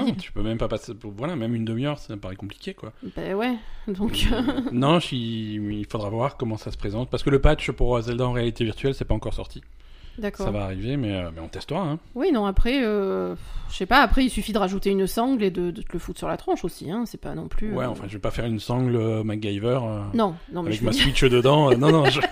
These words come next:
Speaker 1: <laughs> Non, je, ce que je voulais dire, c'est qu'il suffit que Nintendo commercialise une sangle pour te, <laughs> pour le, pour l'adapter, quoi.
Speaker 2: je sais pas, je
Speaker 1: Je te disais pas de le faire
Speaker 2: Ap-,
Speaker 1: toi-même, quoi.
Speaker 2: après, le truc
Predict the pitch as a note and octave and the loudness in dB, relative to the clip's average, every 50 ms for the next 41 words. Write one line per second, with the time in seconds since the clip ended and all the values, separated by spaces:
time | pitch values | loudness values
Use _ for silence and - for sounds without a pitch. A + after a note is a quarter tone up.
0 | - - F#4 F#4+ F#4+ - F4+ E4 A#3+ - B3 C4 B3+ A3 G3 G3+ - G#3+ G3+ - | -4 -10 -14 -12 -12 -10 -12 -12 -6 -2 0 2 2 2 0 -2 -4 -4 -4 2
1 | - D4+ D#4+ D#4+ C4+ C4+ C#4 C4+ C4 G3+ A3+ D4+ D#4+ - C#4+ B3 A3+ - A#3+ A#3+ | 6 8 8 8 8 8 6 4 2 2 2 2 4 4 2 0 2 0 -2 0
2 | - C#4+ C#4 - C#4+ B3 B3 A#3 A#3+ G#3+ A3 G#3+ A#3 C4 C#4+ C#4 C4+ A3+ G#3 G3 | 2 2 4 4 4 6 6 6 4 4 2 2 2 2 2 2 2 2 2 0
3 | - - A#3 A3 A3+ B3 A3 A3+ G#3 G3+ G3+ G3+ - B3 B3 D4+ D4 C#4+ - - | 0 0 0 2 2 2 2 2 4 4 4 4 4 4 6 6 6 4 4 8
4 | - - - B3+ B3+ - - C#4+ C#4+ - - - C4 C#4 G#3+ B3 - - - - | 8 8 12 12 12 12 12 12 10 6 4 10 10 12 12 12 8 2 -6 -8
5 | - - - G#3+ G3 G3 G#3+ - - - - - E4+ F4+ - A3 - A3+ B3 - | -4 0 2 2 2 2 2 0 0 -2 2 4 4 4 4 2 0 -2 -2 -2
6 | - - - - - - - B2 - - C3 - - A#2+ A#2+ B2+ B2+ - - - | -6 -12 -16 -14 -12 -8 -6 -6 -2 -2 0 0 2 2 2 2 0 -2 -4 -8
7 | - - - - - - - - - - - A#3 A3+ A#3 A#3 A3 A#3 G#3 B3 A#3 | -10 -12 -16 -18 -18 -18 -14 -12 -10 -6 -4 -2 0 0 2 2 2 2 2 2
8 | A#3+ C4 - G#3+ G3+ A#3 C4 B3+ B3 C4 B3+ A#3 G#3 G3 F3 - - - - - | 2 2 4 4 4 6 6 6 6 4 4 4 2 0 -4 -4 -8 -8 -6 -6
9 | G#2+ - - F#3 F3+ D#3 - - F#3 - - - | -2 2 4 4 4 4 2 0 -2 -2 -2 -8